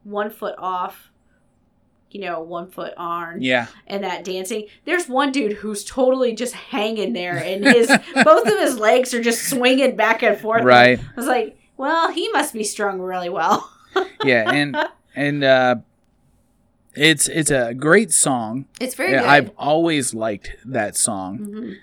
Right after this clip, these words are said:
Speaker 2: Uh, Eric Idle is a great singer.
Speaker 1: Yeah.
Speaker 2: Um, and, and I've always enjoyed how they infuse music in with their comedy. And this movie,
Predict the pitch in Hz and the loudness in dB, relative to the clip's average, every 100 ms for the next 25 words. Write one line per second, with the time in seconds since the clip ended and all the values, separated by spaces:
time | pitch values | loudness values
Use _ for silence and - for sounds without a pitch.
0 | _ - _ _ - 113 107 98 95 131 | _ -20 _ _ -4 -2 0 -2 -2 -2
1 | 131 131 127 120 117 117 117 107 104 123 | 0 0 0 -2 -4 -4 -4 -6 -6 -4
2 | 123 - - 113 107 113 123 127 _ _ | -4 -6 -8 -8 -10 -14 -14 -16 _ _
3 | _ - 175 151 170 110 107 104 101 - | _ -10 -6 -6 -6 -8 -8 -10 -12 -14
4 | _ _ _ _ _ _ _ _ _ _ | _ _ _ _ _ _ _ _ _ _
5 | _ - 135 135 135 143 139 139 156 170 | _ -8 -6 -6 -6 -4 -4 -4 -2 -2
6 | 156 - - 147 139 139 135 131 127 - | -2 -4 -4 -8 -2 0 0 -2 -4 -10
7 | - _ _ _ _ _ - - 135 127 | -20 _ _ _ _ _ -10 -2 0 2
8 | 117 120 127 123 110 - 127 127 - 127 | -2 -4 -2 0 -2 -6 -8 -8 -4 -4
9 | 113 123 143 143 135 135 127 - 127 123 | -4 -8 -6 -6 -4 -4 -6 -8 -8 -8
10 | 117 104 90 - 139 139 131 131 127 127 | -8 -10 -12 -6 -4 -2 -2 -2 -2 -6
11 | - - - _ _ - 135 147 220 208 | -10 -20 -20 _ _ -4 -2 0 2 2
12 | 185 180 147 120 117 | 0 0 0 -2 -4